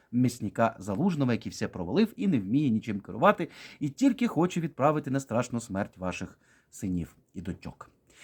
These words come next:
Так що, друзі, я повторюсь: не треба недооцінювати цих уродів. Зараз вони, звичайно, всі почнуть дружно робити вигляд, що «О Боже, який кошмар, вона просто дурна, це вона таке говорить,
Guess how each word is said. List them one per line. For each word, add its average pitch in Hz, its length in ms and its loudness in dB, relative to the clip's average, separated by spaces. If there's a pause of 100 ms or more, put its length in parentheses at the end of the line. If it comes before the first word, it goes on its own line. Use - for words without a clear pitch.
(220)
Так 233 120 8
що, 262 100 4
друзі, 233 420 6
я 180 140 6
повторюсь: 151 480 -4 (100)
не 151 140 2
треба 226 400 6
недооцінювати 160 920 4
цих - 360 -2 (180)
уродів. 120 460 0 (420)
Зараз 262 360 12
вони, 220 200 2
звичайно, 196 420 0
всі 202 180 -4
почнуть 160 400 -6
дружно 143 360 2
робити 131 340 2
вигляд, 135 400 2
що 135 200 0 (360)
«О 220 260 10
Боже, 196 800 8
який 240 260 0
кошмар, 233 560 4
вона 220 200 4
просто 240 300 0
дурна, 240 500 6
це 240 100 0
вона 240 140 6
таке 233 160 0
говорить, 247 680 8